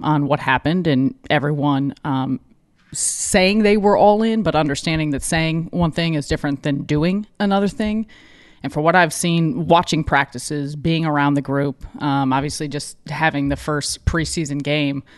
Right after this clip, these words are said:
uh, it, it feels like everyone's back in and understands what they wanna do. And it's been said a lot with this group, but I think it's very true. Individually,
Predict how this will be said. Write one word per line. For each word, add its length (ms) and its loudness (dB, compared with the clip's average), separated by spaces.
uh, 200 0
it, 300 -4
it 80 -2
feels 320 0
like 180 2
everyone's 800 0
back 400 -2
in 460 2
and 120 2
understands 560 -2
what 200 -2
they 100 2
wanna 240 2
do. 320 -2
And 260 -4
it's 80 -8
been 160 0
said 160 2
a 60 2
lot 240 6
with 120 0
this 160 -4
group, 300 -2
but 80 0
I 80 4
think 180 -4
it's 140 -4
very 260 0
true. 460 2
Individually, 1000 2